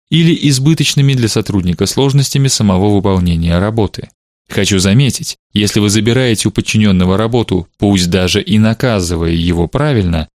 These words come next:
это может быть для подчиненного менее неприятным, чем выполнение работы.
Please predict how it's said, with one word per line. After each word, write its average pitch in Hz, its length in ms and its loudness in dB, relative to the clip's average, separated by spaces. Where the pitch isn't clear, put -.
это 98 240 -2
может 92 280 2
быть 90 140 0
для 90 140 0
подчиненного 104 800 2
менее 127 520 2
неприятным, 123 680 0
чем 107 360 -2
выполнение 92 800 0
работы. 113 560 -4